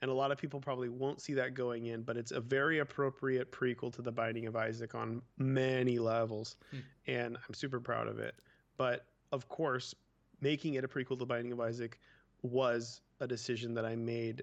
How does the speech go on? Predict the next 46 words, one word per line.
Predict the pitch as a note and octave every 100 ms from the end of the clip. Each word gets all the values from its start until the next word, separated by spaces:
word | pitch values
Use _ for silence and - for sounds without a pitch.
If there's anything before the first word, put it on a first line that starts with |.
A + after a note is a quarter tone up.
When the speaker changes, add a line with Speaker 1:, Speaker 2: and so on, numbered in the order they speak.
| -
Speaker 1:
initially | A#2+ A#2 A#2 - A2+ A2
because | A2+ A2 A#2 G#2+ A#2
it |
was | B2+ A#2
like, | B2 A2+ -
"Well, | A#2+
how | A#2
can | A2+ A#2+
I | A#2
make | A#2+ B2
sure | -
that | A#2 A2+ -
this | C3
game | - B2+ B2
gets | A#2+ - -
a |
lot | A#2 A2
of | G#2+
attention?" | G#2+ G#2 G2 F#2+ F#2+ - - - - - - - _ -
And, | A#2 A#2
um, | A2+ A2+ -
you | B2+
know, | G2+ A2 - _ _
just | -
gotta | A#2 G#2+
be | A2+ D3 - -
honest | A#2+ A#2 A2+
with | G#2+ -
that. | A#2+ A2+
Of | A2
course, | - A2
it's | A2+ -
a |
factor | A2 A2+ - A#2
in | A2+
what | A2+
I | A2
do. | A#2 A#2+ A#2 - _
But | B2 A#2 - - - - _ _
I | C3+
do | C3 C3 C3
sometimes | - B2+ B2 A#2
think | B2
to | -
myself, | A#2 A2+ A#2 A2+
like, | A2+